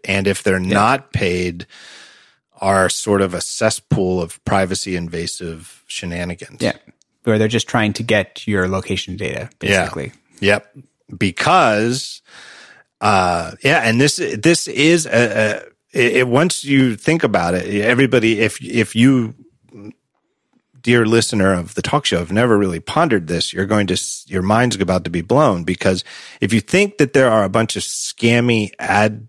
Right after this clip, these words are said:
Speaker 1: network type of businesses, hundreds and hundreds of them out there, that really would like to have your location data, um, and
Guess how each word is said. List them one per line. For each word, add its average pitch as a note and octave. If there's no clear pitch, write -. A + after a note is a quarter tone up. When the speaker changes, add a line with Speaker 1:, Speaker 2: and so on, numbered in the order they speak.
Speaker 1:
network F#2+
type G2
of F2
businesses, F#2+
hundreds A#2+
and G2
hundreds G2+
of E2+
them E2+
out F#2
there, E2
that F#2
really B2+
would G2
like G#2
to F#2+
have F#2+
your F#2+
location F#2+
data, D#2+
um, E2+
and F2+